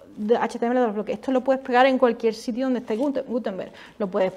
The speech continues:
copiar en un post, lo puedes copiar en una página, lo puedes compi-, copiar en donde quieras, de un WordPress a otro. Entonces has copiado exactamente lo que ves aquí. Eh, a lo mejor si lo insta-, si, si pegas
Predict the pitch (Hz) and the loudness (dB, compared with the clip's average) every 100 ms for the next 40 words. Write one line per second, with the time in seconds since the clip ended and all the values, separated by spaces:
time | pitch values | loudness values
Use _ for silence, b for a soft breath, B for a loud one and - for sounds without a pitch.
0 | - - 185 175 190 226 220 277 277 - | -8 -8 -4 -4 0 -2 2 2 2 -2
1 | - 196 196 214 196 196 196 196 220 269 | -12 -6 -6 -6 -6 -4 -2 0 4 4
2 | 285 294 277 220 185 - 208 - - 208 | 4 2 2 0 -4 -6 -8 -6 -6 0
3 | 214 226 233 202 202 202 190 208 190 160 | 0 0 -2 -4 -4 -4 -4 -2 -2 -4
4 | B B - 214 214 208 214 214 202 220 | B B -4 2 2 4 4 2 0 0
5 | 254 277 294 302 b b b - 208 196 | 0 0 -2 -4 b b b -6 -4 0
6 | 233 233 269 269 294 285 262 262 262 277 | 0 4 4 6 4 2 -4 -2 0 0
7 | 330 311 247 220 214 208 202 190 - b | -2 0 0 0 -2 -4 -4 -6 -10 b
8 | b b b _ _ - 247 240 240 233 | b b b _ _ 6 10 10 10 8
9 | 226 226 220 220 220 - - _ _ _ | 8 6 6 4 2 0 -6 _ _ _
10 | - 247 240 240 240 277 269 269 285 233 | 6 8 8 4 4 4 4 2 -4 -2
11 | 294 269 269 - 240 233 294 277 180 - | 2 2 2 -2 -2 6 8 8 4 -4